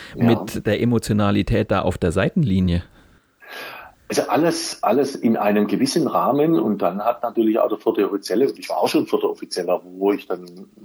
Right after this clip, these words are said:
Speaker 1: einfach auch in, in gewissen Momenten, vielleicht nicht, auch gerade nicht in der Emotion, in der er gerade ist und der sich aufregt, sondern wenn er dann wieder ein Stück weit runter ist, dann mal hinzugehen und sagen,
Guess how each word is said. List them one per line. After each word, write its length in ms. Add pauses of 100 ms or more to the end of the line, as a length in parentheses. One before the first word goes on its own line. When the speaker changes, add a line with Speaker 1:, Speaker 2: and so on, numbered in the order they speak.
(180)
Speaker 1:
einfach 420 (280)
auch 180
in, 180
in 220
gewissen 440
Momenten, 500
vielleicht 200
nicht, 300
auch 140
gerade 320
nicht 200
in 140
der 240
Emotion, 480
in 140
der 160
er 180
gerade 260
ist 300
und 160
der 160
sich 180
aufregt, 640 (520)
sondern 420 (160)
wenn 120
er 80
dann 180
wieder 180
ein 80
Stück 200
weit 140
runter 320
ist, 400 (560)
dann 220
mal 140
hinzugehen 580
und 180
sagen, 320